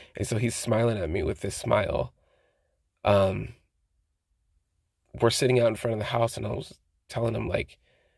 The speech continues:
you know, "You can go." <laughs> I didn't know what else to say. I was freaked out. And he just kinda smiled. And then he leans in and kisses me.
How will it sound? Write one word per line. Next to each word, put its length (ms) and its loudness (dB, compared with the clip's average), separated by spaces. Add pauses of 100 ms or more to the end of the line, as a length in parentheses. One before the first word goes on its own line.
(500)
you 100 -4
know, 280 -4 (540)
"You 120 -10
can 160 0
go." 380 2 (480)
<laughs> 440 -2
I 120 8
didn't 140 2
know 100 4
what 120 2
else 160 0
to 120 -10
say. 300 0
I 140 -2
was 160 -2
freaked 320 -6
out. 260 4 (680)
And 500 2 (1300)
he 120 2
just 200 -2
kinda 220 2
smiled. 680 -2 (600)
And 180 -2
then 100 0
he 140 -4
leans 440 0
in 180 -4
and 260 -8
kisses 420 -4
me. 380 -8